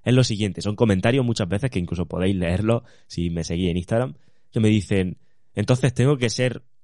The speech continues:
un completo cabronazo con ellas todo el tiempo,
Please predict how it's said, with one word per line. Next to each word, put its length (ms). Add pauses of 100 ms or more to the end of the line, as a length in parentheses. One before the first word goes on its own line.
(120)
un 160
completo 400
cabronazo 560
con 120
ellas 200
todo 120
el 120
tiempo, 400